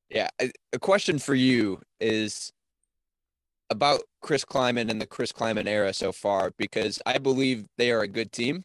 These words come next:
but they have not done anything to really be like,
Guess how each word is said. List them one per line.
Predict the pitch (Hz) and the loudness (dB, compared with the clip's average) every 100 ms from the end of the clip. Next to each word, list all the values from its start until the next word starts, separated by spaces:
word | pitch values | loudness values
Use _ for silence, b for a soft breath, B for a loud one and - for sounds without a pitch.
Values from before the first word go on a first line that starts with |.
| - | -6
but | 107 - | -6 0
they | 117 113 | 2 2
have | 104 | 2
not | 110 117 - | 0 -2 0
done | 120 113 | 0 0
anything | 110 107 107 - | -2 -2 -6 -6
to | 101 | -8
really | 104 113 101 | -2 -2 -2
be | 104 | 0
like, | 104 92 | 0 -2